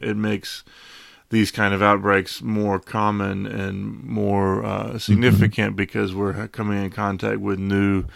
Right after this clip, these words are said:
Speaker 1: animals. New animals are in new places. Um, new situations can exist in different places because of the temperature raise that lef-, more or less
Speaker 2: Mm-hmm.
Speaker 1: common freezes. Um,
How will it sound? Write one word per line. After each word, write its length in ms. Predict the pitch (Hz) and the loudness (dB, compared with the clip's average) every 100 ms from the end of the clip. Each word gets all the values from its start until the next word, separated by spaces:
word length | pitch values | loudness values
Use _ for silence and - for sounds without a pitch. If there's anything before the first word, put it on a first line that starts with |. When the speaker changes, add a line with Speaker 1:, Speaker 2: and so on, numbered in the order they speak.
| - - - - - | -16 -20 -20 -20 -6
Speaker 1:
animals. 600 | - 117 120 117 117 101 | 4 6 8 8 6 6
New 240 | 110 107 110 | 4 6 6
animals 480 | 110 107 104 101 101 | 4 2 2 0 2
are 120 | 101 | 0
in 100 | 98 | 0
new 120 | 98 | -2
places. 760 | - 107 104 - 110 101 - - | -2 -2 0 -2 -4 -4 -6 -8
Um, 460 | 104 98 104 107 - - - - - - | -6 -6 -6 -10 -12 -20 -20 -20 -20 -8
new 420 | 110 107 104 101 | 0 4 4 4
situations 720 | - 104 113 107 104 - 101 | 0 -2 2 4 4 0 -4
can 140 | - 101 | -2 -2
exist 460 | 92 104 107 - | -2 -2 -2 -4
in 120 | 98 | -2
different 320 | 98 101 107 98 | 0 0 -2 -4
places 520 | 113 104 - 107 95 | -2 -2 -2 -6 -6
because 460 | 104 101 107 98 95 | -8 -6 -6 -4 -4
of 260 | 95 95 | -6 -4
the 380 | 101 104 104 - - - - | -2 0 0 -2 -10 -16 -4
temperature 480 | 107 - - 110 | -4 -2 -2 0
raise 340 | 107 107 107 107 | 2 2 2 -2
that 240 | 107 107 | -8 -8
lef-, 420 | 107 110 - _ _ _ - - | -8 -8 -10 _ _ _ -20 -10
more 280 | 117 110 | -4 -4
or 40 | 110 | 6
less 220 | 107 95 95 | 6 6 2
Speaker 2:
Mm-hmm. 100 | 107 | -8
Speaker 1:
common 320 | 113 107 104 | -6 -6 -8
freezes. 640 | - 120 120 110 117 107 - - - - - - - | -4 0 0 0 -2 -2 -8 -18 -20 -18 -18 -18 0
Um, 460 | 113 98 95 101 | 4 6 4 -2